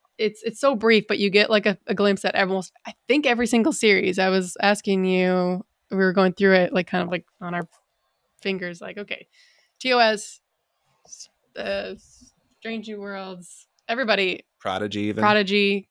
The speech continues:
Speaker 1: gets a Deep Space Nine. They all get a nod in that, like, hologram sort of, uh, yeah, Inception. So anyway, I think, just think that's really fun.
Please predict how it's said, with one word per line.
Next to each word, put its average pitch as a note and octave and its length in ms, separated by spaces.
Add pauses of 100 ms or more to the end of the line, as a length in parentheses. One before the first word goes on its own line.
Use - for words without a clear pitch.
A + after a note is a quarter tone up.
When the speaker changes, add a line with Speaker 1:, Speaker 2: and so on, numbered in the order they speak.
Speaker 1:
gets G3+ 220
a F#3 280 (1080)
Deep F#3+ 140
Space G3+ 220
Nine. F#3+ 180
They G#3 120
all A#3 120
get G3 360 (100)
a - 60
nod F3+ 500
in F#3 160
that, F3 260 (400)
like, F#3 200
hologram F3 680
sort F3+ 220
of, F#3 160
uh, - 240
yeah, - 220
Inception. - 640 (1160)
So - 160
anyway, A3 320 (100)
I A3 80
think, G#3+ 220
just - 120
think F#3 160
that's F#3 220
really F#3+ 200
fun. F#3+ 340